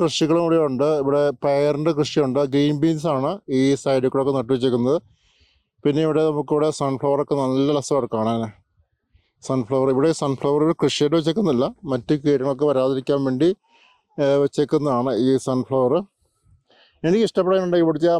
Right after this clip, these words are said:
മലനിരവ് കേട്ടോ. എന്നാ രസമെന്ന് അറിയോ, ഇവിടുന്ന് ഉള്ള വ്യൂ കാണാൻ ഭയങ്കര രസമാണ്. അടിപൊളി വ്യൂ കേട്ടോ, മുകളിൽ നിന്നുള്ള വ്യൂസ് നല്ല, നല്ല വ്യൂ ആണ്. ആ ഒരു ഹില്ലൊക്കെ നിൽക്കുന്നതാണ് നല്ല രസമുണ്ട്.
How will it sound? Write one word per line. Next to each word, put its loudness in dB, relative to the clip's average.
മലനിരവ് 2
കേട്ടോ. 0
എന്നാ 0
രസമെന്ന് 0
അറിയോ, 2
ഇവിടുന്ന് 0
ഉള്ള 2
വ്യൂ 2
കാണാൻ 0
ഭയങ്കര 0
രസമാണ്. -2
അടിപൊളി 2
വ്യൂ 2
കേട്ടോ, 0
മുകളിൽ 2
നിന്നുള്ള 0
വ്യൂസ് 0
നല്ല, 0
നല്ല 2
വ്യൂ 2
ആണ്. -2
ആ 0
ഒരു 2
ഹില്ലൊക്കെ -2
നിൽക്കുന്നതാണ് -2
നല്ല 0
രസമുണ്ട്. -4